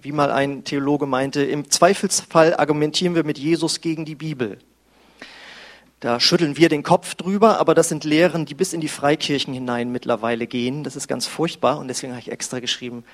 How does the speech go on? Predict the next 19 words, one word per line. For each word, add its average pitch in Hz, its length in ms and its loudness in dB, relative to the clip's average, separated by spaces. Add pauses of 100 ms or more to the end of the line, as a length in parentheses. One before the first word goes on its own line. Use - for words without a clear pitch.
(100)
durch 139 460 -2
die 147 100 -12
Bibel. 160 460 4 (260)
Ja? 120 180 -6 (640)
Denn 123 120 -8
das 139 160 2
ist 156 160 -10
das - 160 -4
Wort 131 200 0
Gottes 196 440 4 (460)
und 131 200 -6
dort 139 240 2
hat 139 180 -4
Gott 147 220 4
und 139 240 -6
Jesus 135 480 -2
zu 151 140 -2
uns 135 180 -6
gesprochen. - 540 -2